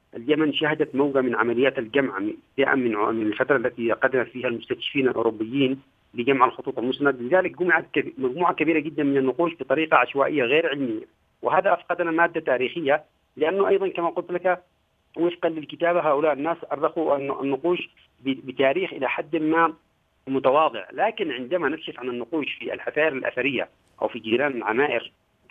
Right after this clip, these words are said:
وهذه العمائر نكشف عنها بطريقة علمية ممنهجة، هنا يكون عندنا بعد زمني ونستطيع أن نضع هذه النقوش في مكانها الصحيح. طبعا النقوش أهميتها في كل المجالات،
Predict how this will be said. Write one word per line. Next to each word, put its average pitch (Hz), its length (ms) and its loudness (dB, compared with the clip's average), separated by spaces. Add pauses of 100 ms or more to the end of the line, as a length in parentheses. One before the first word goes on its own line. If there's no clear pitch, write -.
(120)
وهذه 131 260 2
العمائر 139 380 2
نكشف 131 320 -6
عنها 131 160 0 (460)
بطريقة 135 460 2
علمية 117 460 0
ممنهجة، 139 520 0 (320)
هنا 190 240 2
يكون 160 340 0
عندنا 139 360 2
بعد 147 460 0
زمني 135 420 2 (140)
ونستطيع 127 680 0
أن 127 180 2
نضع 170 280 6 (120)
هذه 147 340 -2
النقوش 147 460 -2
في 131 120 -6
مكانها 135 420 0
الصحيح. 127 400 -4 (360)
طبعا 202 280 6
النقوش 190 420 -2
أهميتها 170 600 0
في 170 240 -6
كل 165 120 -4
المجالات، 139 500 2